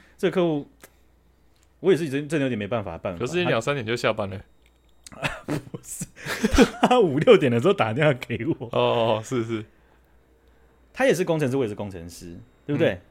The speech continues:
Speaker 1: 然后他打来的时候，他基本上有个预-，很强的预设立场，或是他已经经-，经历跌跌撞撞、跌跌撞撞，他已经遇到很多问题了。
Speaker 2: 嗯。
Speaker 1: 他预设就是不想用我们的东西。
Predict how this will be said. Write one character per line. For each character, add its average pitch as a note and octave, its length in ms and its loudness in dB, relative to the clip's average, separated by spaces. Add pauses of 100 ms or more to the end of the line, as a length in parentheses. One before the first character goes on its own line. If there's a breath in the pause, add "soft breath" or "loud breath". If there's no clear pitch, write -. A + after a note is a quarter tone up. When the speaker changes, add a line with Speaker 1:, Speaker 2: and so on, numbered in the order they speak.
Speaker 1:
然 B2 120 -2
后 E3+ 60 2
他 G3+ 60 2
打 B2+ 180 -2
来 A#2 100 -2
的 A#2+ 60 0
时 C3 60 -2
候， - 20 -8
他 D#3+ 100 -4
基 G#3 160 -6
本 C3+ 140 -4
上 C3 120 -4
有 G#2+ 80 -6
个 G#2 120 -6
预-， C3+ 180 -6
很 A#2 160 -8
强 G#2+ 220 -8
的 B2 40 -6
预 D3+ 140 -8
设 B2+ 160 -4
立 B2 100 -6
场， G2+ 160 -10
或 A#2 60 -8
是 D3+ 80 -8
他 G3 100 -2
已 C3 40 -4
经 B2+ 200 -6
经-， D3 360 -8
经 E3 120 -10
历 F3+ 80 -4
跌 C#3+ 160 -6
跌 A2 140 -4
撞 D#3 340 0
撞、 E3 360 0
跌 B2 120 -4
跌 A2 140 -2
撞 D3 320 -2
撞， D#3 160 -2
他 D#3+ 80 0
已 B2+ 60 0
经 C#3 80 -4
遇 - 20 -6
到 C3+ 100 -2
很 A2 140 -6
多 F#2+ 80 -6
问 G2+ 240 -8
题 - 240 -20
了。 F2+ 80 -20
Speaker 2:
嗯。 A2+ 260 -10 (140)
Speaker 1:
他 F3+ 120 -2
预 A3+ 100 -2
设 F3+ 80 -2
就 D#3 60 -4
是 D#3 80 -6
不 D#3 120 -12
想 F2 300 -10
用 F#2 360 -8
我 - 80 -20
们 D#2+ 140 -18
的 D#2+ 80 -20
东 E2+ 160 -16
西。 F2 300 -20